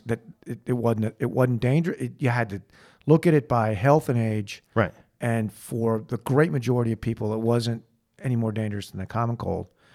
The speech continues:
Speaker 1: And
Speaker 2: I mean, the, some of the symptoms were more severe, but it was not
Speaker 1: That's
Speaker 2: gonna,
Speaker 1: right.
Speaker 2: it
Speaker 1: That's
Speaker 2: wasn't
Speaker 1: right.
Speaker 2: gonna kill you.
Speaker 1: Right. And that,
Speaker 2: Yeah.
Speaker 1: and that it,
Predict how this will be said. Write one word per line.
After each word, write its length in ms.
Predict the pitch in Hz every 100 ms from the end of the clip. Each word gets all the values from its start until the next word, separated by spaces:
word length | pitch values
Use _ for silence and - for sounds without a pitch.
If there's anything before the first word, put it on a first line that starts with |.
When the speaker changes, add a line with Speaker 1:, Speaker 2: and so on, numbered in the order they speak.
| - - -
Speaker 1:
And 220 | 117 117
Speaker 2:
I 40 | 147
mean, 240 | 127 107 113
the, 120 | 95
some 220 | - 120
of 60 | 139
the 60 |
symptoms 380 | 98 123 135 113
were 60 | 98
more 160 | 98
severe, 260 | 90 90 87
but 120 | 82
it 60 | 80
was 140 | 87
not 200 | 85 82
Speaker 1:
That's 160 | 151 143
Speaker 2:
gonna, 120 | 123
Speaker 1:
right. 40 | 76
Speaker 2:
it 20 |
Speaker 1:
That's 80 | 101
Speaker 2:
wasn't 160 | 104 110
Speaker 1:
right. 120 | -
Speaker 2:
gonna 120 | 92
kill 60 | -
you. 0 | 123
Speaker 1:
Right. 160 | 104 -
And 160 | 131 135
that, 260 | 131 131 -
Speaker 2:
Yeah. 80 | 80 - - _ _ -
Speaker 1:
and 200 | 135 127
that 360 | 123 123 - _ _ _
it, 320 | 131 120 -